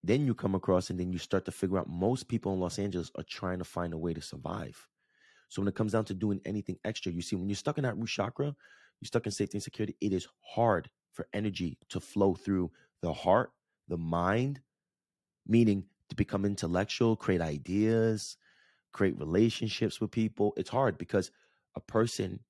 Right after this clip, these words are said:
is really worried about themselves surviving.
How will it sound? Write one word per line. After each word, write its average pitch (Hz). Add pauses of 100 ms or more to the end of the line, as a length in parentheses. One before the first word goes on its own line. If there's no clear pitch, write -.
(280)
is 90
really 95
worried 98
about 90
themselves 90
surviving. 90